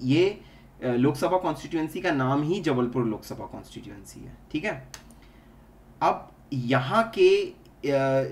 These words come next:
कौन है भाई साहब जो representative हैं यहाँ के? He is Rakesh सिंह, Mister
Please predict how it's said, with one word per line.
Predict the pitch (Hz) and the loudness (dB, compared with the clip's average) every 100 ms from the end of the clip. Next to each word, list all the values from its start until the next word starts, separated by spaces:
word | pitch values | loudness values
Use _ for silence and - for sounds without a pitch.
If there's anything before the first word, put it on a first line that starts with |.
| 123 | -6
कौन | 160 160 170 | 0 2 2
है | 175 | -2
भाई | 165 131 | 0 0
साहब | 131 160 165 165 - | 2 2 2 -2 -8
जो | 127 147 156 | -2 0 2
representative | 131 135 135 151 165 156 170 | 0 0 0 0 -2 -2 -2
हैं | 165 165 165 | -4 -6 -6
यहाँ | 143 147 170 | -4 -6 -4
के? | 214 - - - - - - - - | -4 -6 -20 -20 -20 -20 -20 -12 -4
He | 185 170 | 4 4
is | 214 - | 4 -2
Rakesh | 117 127 131 196 196 - | -2 0 0 -2 -2 -6
सिंह, | - 151 107 - - - - - - - _ - - - - - - 113 | -8 -6 -6 -8 -20 -20 -20 -20 -20 -20 _ -20 -20 -20 -20 -20 -10 -10
Mister | - 180 233 | -4 -4 -4